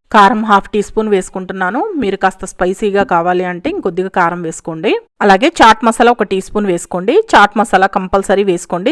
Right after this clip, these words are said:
దీనివల్లే టేస్ట్ బాగుంటుంది మీకు. అలాగే ఒక రెండు టేబుల్ స్పూన్ల దాకా ఆలు భుజియా లేదా ఆలు సేవ్ అని దొరుకుతుందండి మీకు, అవి వేసుకోండి. దీంట్లోనే సన్నగా తరిగిన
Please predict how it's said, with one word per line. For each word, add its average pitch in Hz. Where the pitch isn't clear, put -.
దీనివల్లే 196
టేస్ట్ 185
బాగుంటుంది 175
మీకు. 160
అలాగే 202
ఒక 226
రెండు 214
టేబుల్ 190
స్పూన్ల 180
దాకా 185
ఆలు 202
భుజియా 185
లేదా 185
ఆలు 190
సేవ్ 196
అని 180
దొరుకుతుందండి 175
మీకు, 170
అవి 208
వేసుకోండి. 180
దీంట్లోనే 208
సన్నగా 208
తరిగిన 185